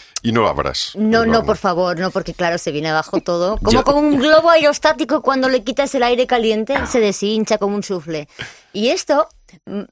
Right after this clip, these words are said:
Speaker 2: más vale, yo, yo lo que pongo encima de la mesa es que hay que saber por qué pasan las cosas para luego poder decidir. Pero si solo seguimos recetas, vamos como, con, como los burros, con, con esos, eh, esos cuadraditos,
Speaker 1: Esas orejeras,
Speaker 2: esas
Speaker 1: ¿no?
Speaker 2: orejeras
Speaker 1: Sí.
Speaker 2: que, que les guían.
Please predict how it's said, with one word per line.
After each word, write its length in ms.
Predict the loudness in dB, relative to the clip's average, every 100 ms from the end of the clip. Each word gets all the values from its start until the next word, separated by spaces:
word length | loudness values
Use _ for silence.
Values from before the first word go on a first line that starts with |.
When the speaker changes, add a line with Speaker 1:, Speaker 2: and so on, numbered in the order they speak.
| -6
Speaker 2:
más 380 | 0 0 0 0
vale, 400 | 2 2 2 2
yo, 100 | 0
yo 180 | 2
lo 60 | 0
que 120 | 0
pongo 220 | -2 0
encima 300 | -2 -2 0
de 60 | 0
la 120 | 0
mesa 280 | 0 0 -2
es 100 | 0
que 80 | 0
hay 100 | 0
que 120 | -2
saber 500 | -2 0 2 2 0
por 160 | -4 -2
qué 140 | -2
pasan 320 | -2 -2 -4
las 180 | -4 -6
cosas 540 | -6 -6 -4 -6 -8 -20 _ _ -20 -6
para 200 | -2 0
luego 280 | 2 0 0
poder 280 | 0 0 0
decidir. 580 | -2 -2 -2 0 -2 -4 _ _ _ _ _
Pero 180 | -2 -2
si 140 | -2
solo 240 | 0 0 0
seguimos 460 | 0 -2 0 0
recetas, 540 | -2 -4 -6 -4 -6 -4
vamos 300 | -2 -2 -2
como, 260 | 0 0
con, 280 | 2 0 0 -2
como 180 | 0 2
los 160 | 2 0
burros, 440 | 0 0 0 0
con, 240 | -2 -2
con 220 | 0 -2 -2
esos, 320 | -4 -4 0
eh, 360 | 0 0 -2 -4
esos 220 | -4 -4
cuadraditos, 580 | 0 2 2 2 2 2
Speaker 1:
Esas 180 | 0 0
orejeras, 240 | -2 -2
Speaker 2:
esas 240 | 0 2 2
Speaker 1:
¿no? 60 |
Speaker 2:
orejeras 580 | 2 2 2 4 4 2
Speaker 1:
Sí. 60 | 0
Speaker 2:
que, 160 | 0 2
que 120 | 2
les 200 | 0 0
guían. 480 | 0 0 2 -2